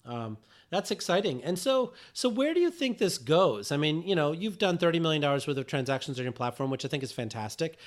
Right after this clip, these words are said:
But ultimately, during this time period, there's probably been several billion dollars worth of residential solar that got done. And so, you know, so d-, is this really about marketing? I mean, you know, when you look at LendingTree or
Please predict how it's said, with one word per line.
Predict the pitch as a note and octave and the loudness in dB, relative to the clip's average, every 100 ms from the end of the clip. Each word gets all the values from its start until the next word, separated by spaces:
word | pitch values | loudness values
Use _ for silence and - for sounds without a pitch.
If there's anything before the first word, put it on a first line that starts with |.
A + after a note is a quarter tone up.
| - - _ | -20 -20 _
But | A3 | 4
ultimately, | A3 A#3 A3+ G#3 E3 | 6 4 2 4 4
during | D#3+ E3+ E3 | 4 4 4
this | D3 - | 2 0
time | D#3 D#3 | 0 0
period, | D3 C#3+ C3 B2 | 2 2 4 2
there's | A#2+ | -2
probably | - C3+ B2+ | -2 0 0
been | A2+ B2 A#2 | 0 -2 0
several | C#3 B2 A#2+ | 0 0 0
billion | C3 C3 C3+ B2 | 2 2 2 0
dollars | A#2+ A2+ A#2 A2 | -2 -2 -4 -6
worth | A2 | -8
of | G#2 | -6
residential | A2+ A2+ A2 G#2+ A2+ G2+ - - - _ | -4 -4 -6 -6 -8 -8 -16 -20 -20 _
solar | - - D3 C3+ | -2 4 4 4
that | A#2+ A#2+ | 0 -2
got | A#2+ - | -4 0
done. | D#3+ C#3+ A#2+ A2+ - - - | 2 2 0 -6 -18 -20 -4
And | E3 E3+ | -2 2
so, | F#3 F3+ F3 E3+ | 4 6 6 4
you | E3+ | 2
know, | F3 - - _ _ D#3 | 2 0 -8 _ _ -6
so | - G3 | 2 2
d-, | E3 | 4
is | F#3 F3 | 2 2
this | A3+ - | -2 0
really | C4+ D#4+ A#3 - _ _ _ - | 0 2 0 -2 _ _ _ -8
about | D3 D#3 D3+ | 2 4 4
marketing? | C3+ C3 C#3 C#3+ A3+ D4 C#4+ D#3 | 2 2 2 2 -4 -4 -6 0
I | |
mean, | D#3+ F3 | 2 4
you | |
know, | F3+ | 4
when | D#3 | 2
you | D#3 | 2
look | E3 F3+ | 0 0
at | C#3+ | 0
LendingTree | D3 D3+ D3+ C#3+ - D3 C#3+ C#3+ C3 | 2 2 0 -2 0 0 2 2 2
or | A2 | -2